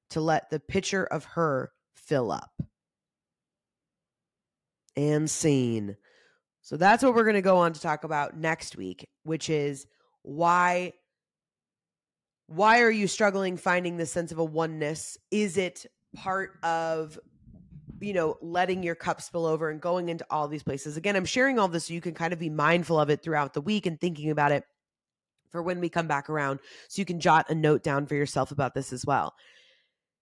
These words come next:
So what does that mean? Of, like, okay, if you spend all of this time filling your cup and getting in tune with what it is, and now I know who I am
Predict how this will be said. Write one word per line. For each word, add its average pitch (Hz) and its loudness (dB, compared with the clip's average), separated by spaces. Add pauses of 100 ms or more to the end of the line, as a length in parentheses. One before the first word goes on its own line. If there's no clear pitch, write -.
(400)
So 226 0 (360)
what 196 4
does 233 0
that 196 4
mean? 214 -2
Of, 175 -2
like, 185 0
okay, 220 0
if 185 -4
you 190 -4
spend 226 -2
all 214 -2
of 180 -8
this 180 -6
time 202 0
filling 196 -2
your 180 -2
cup 196 -2
and 175 -8
getting 185 -4
in 175 -8
tune 220 -8
with 175 -6
what 185 0
it 180 -4
is, 196 -2
and 175 -6
now 175 0
I 190 0
know 185 0
who 190 -6
I 165 2
am 175 -2